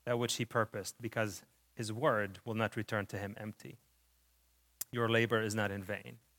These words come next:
And here's where some of us are. We're still trying to figure things out. We're growing, we're learning, we're taking perspectives. We're asking the Lord to change our disposition toward unbelievers.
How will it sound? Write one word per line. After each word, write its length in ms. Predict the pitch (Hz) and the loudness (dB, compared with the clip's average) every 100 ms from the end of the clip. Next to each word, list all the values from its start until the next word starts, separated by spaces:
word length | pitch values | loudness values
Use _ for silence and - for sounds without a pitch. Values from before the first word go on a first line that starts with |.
| _ _ _ _ _ _ _ _ _ _ _ - 120 | _ _ _ _ _ _ _ _ _ _ _ -12 -2
And 100 | 127 | 4
here's 200 | 175 151 | 4 6
where 100 | 147 | 6
some 180 | 156 | 6
of 100 | 131 | 6
us 200 | 110 - | 6 4
are. 200 | - 101 | 0 -4
We're 120 | 101 127 | -2 -2
still 220 | - 165 | 2 4
trying 240 | 147 120 | 6 6
to 80 | 117 | 2
figure 240 | - 113 | 0 0
things 280 | 101 113 98 | 0 -2 -4
out. 320 | 90 92 - - _ _ _ _ _ _ _ | -8 -10 -16 -20 _ _ _ _ _ _ _
We're 140 | - 120 | -2 2
growing, 420 | 123 117 101 95 | 6 6 4 2
we're 140 | 117 | 4
learning, 400 | 131 135 107 98 | 6 6 4 0
we're 100 | 117 | -2
taking 300 | 131 143 139 | 4 4 4
perspectives. 760 | 113 113 - 101 - - - - _ _ _ | 0 -2 0 -4 -6 -14 -16 -20 _ _ _
We're 100 | 123 | 4
asking 300 | 131 127 143 | 6 6 4
the 100 | 127 | 2
Lord 360 | 127 127 131 127 | 4 8 6 4
to 80 | 123 | -2
change 640 | - 135 123 123 117 104 - _ _ _ - | 0 2 4 2 -2 -4 -10 _ _ _ 4
our 80 | 127 | 4
disposition 580 | 123 - 131 127 - | 4 0 2 2 2
toward 320 | 120 117 113 113 | 0 4 4 4
unbelievers. 760 | 117 107 101 95 - 117 - | 0 0 -2 -4 -10 -14 -16